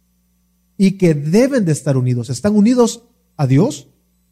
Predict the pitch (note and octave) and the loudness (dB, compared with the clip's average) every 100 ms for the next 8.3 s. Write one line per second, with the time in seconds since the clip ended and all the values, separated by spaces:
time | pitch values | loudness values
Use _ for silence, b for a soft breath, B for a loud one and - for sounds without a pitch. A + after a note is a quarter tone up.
0 | - C#3 C#3+ E3+ G3 E3 - G#3 C#4+ - | -4 0 2 2 2 2 0 0 0 0
1 | G3 F3 G3 G3+ G3 F3+ F#3 F#3 A3+ A3 | 2 4 4 2 0 -2 -2 -2 0 -2
2 | G#3 - _ _ _ _ - A#3+ D4+ A#3+ | -4 -10 _ _ _ _ 2 2 4 2
3 | C#3+ C3+ A#2+ - B2+ _ _ _ _ _ | 4 2 0 -6 -20 _ _ _ _ _
4 | _ _ _ _ _ _ G3 F#3+ G3 F#3 | _ _ _ _ _ _ -2 0 0 0
5 | E3+ A3+ A#3+ A3 - F#3 E3+ E3+ G#3+ G#3 | 0 0 0 -2 2 2 4 4 4 2
6 | B2+ - - E3 D#3 F#3+ A3 A3 - - | 0 -4 -4 -2 0 2 2 2 -2 -4
7 | D#3+ - A3+ A#3+ - G#3+ F#3+ C4+ D#4 C3 | -4 0 2 2 4 4 4 4 6 4
8 | - - | 0 -6